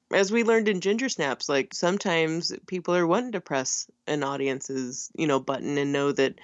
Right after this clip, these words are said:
um, hurting an animal can really do that.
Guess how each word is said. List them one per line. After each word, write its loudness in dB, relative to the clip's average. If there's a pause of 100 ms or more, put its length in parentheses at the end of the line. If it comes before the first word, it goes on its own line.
(140)
um, -4
hurting 2
an 2
animal 0 (360)
can 0
really 0
do 0
that. -2